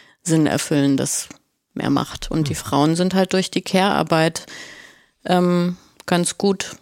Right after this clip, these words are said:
Speaker 1: bedient, überhaupt, äh, quasi in dem Hamsterrad immer weiter, äh, zu rennen. Und dann sieht man ja auch an der demografischen Entwicklung, dass man vom, die Kinder werden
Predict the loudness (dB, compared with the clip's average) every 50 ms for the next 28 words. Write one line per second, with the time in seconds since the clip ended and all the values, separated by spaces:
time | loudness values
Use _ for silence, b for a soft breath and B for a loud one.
0 | _ _ -2 -2 -2 0 0 2 4 4 4 2 0 -4 0 2 2 4 4 4
1 | 2 2 0 -6 -6 -6 -2 0 2 2 2 0 0 0 0 2 2 2 2 2
2 | 2 4 4 2 2 0 0 0 -2 0 2 0 0 0 0 0 2 0 2 2
3 | 0 0 0 0 0 0 2 0 0 0 0 0 0 0 -2 -4 -4 -4 -2 0
4 | 0 0 2 2 2 2 0 0 -2 0 0 0 2 2 0 -2 -4 -4 -6 -4
5 | -4 -4 -4 -2 -2 0 0 0 0 0 0 0 2 2 2 2 0 0 0 0
6 | -2 0 0 0 0 0 0 -4 -4 -2 -2 -2 -4 -4 -4 -8 -10 -8 -4 -2
7 | 0 0 0 0 -2 -2 -2 0 0 2 2 0 -2 -2 0 0 2 2 2 0
8 | -2 B B B B B B B B B B -14 -4 -2 0 2 4 2 2 4
9 | 2 2 2 2 0 0 0 0 -2